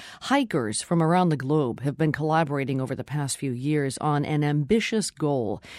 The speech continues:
They want to create an international Appalachian Trail. It would span not just North America, but Europe and maybe Africa as well. Paul Weisel is one of the International Appalachian Trail, or I A T, organizers.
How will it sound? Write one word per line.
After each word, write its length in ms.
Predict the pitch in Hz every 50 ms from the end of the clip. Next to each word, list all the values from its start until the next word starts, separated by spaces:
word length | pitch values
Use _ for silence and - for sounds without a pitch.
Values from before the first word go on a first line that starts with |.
| - -
They 80 | - 185
want 220 | 175 196 247 254
to 40 | 254
create 380 | - - 214 214 202 196 180 160
an 100 | 160 156
international 840 | - 160 240 220 - 220 208 208 202 214 208 - - - 196 185 -
Appalachian 600 | 180 180 - 180 170 180 190 190 175 - 156 147
Trail. 440 | 120 - - 131 110 92 85 78 - - - - - _ _ _
It 100 | - -
would 140 | - 120 -
span 400 | - - - 170 160 156 147 139
not 180 | 143 160 202 208
just 240 | - 170 151 - 160
North 240 | 156 156 151 -
America, 540 | 151 139 143 147 147 135 120 - 110 92 - -
but 200 | 139 135 147 -
Europe 440 | 135 143 147 156 170 196 240 220 - - _ -
and 160 | - 131 135
maybe 260 | 160 165 156 165 -
Africa 440 | - 190 202 185 - 156 - - 135
as 200 | 95 135 127 135
well. 440 | 139 160 170 165 147 117 95 101 - - - - - - - -
Paul 280 | - 208 208 202 202
Weisel 500 | 175 165 190 208 196 202 170 135 120 - - -
is 180 | - 143 120
one 160 | 131 139 139
of 140 | 139 127 123
the 160 | 131 135 -
International 580 | 120 156 - - 156 147 147 147 - 156 131 117
Appalachian 560 | 120 135 - - 143 139 135 - - 143 135
Trail, 400 | - - 160 160 156 151 143 -
or 240 | - - 139 135 127 -
I 160 | - 135 135
A 240 | 135 - - 143 131
T, 280 | - - - 156 139 - -
organizers. 720 | - 196 214 202 165 143 127 113 104 95 - 80 131 -